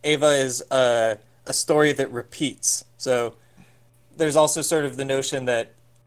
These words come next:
the conclusions of the, uh, like, end of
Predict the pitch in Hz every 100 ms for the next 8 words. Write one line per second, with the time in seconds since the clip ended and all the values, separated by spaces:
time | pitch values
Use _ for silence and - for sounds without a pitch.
0 | _ _ _ _ _ - 143 131 123 123
1 | 120 - - 135 - 165 175 180 156 156
2 | 139 135 127 - 139 131 117 131 123 117
3 | 113 110 - _ _ _ _ _ _ _
4 | _ 131 131 143 139 131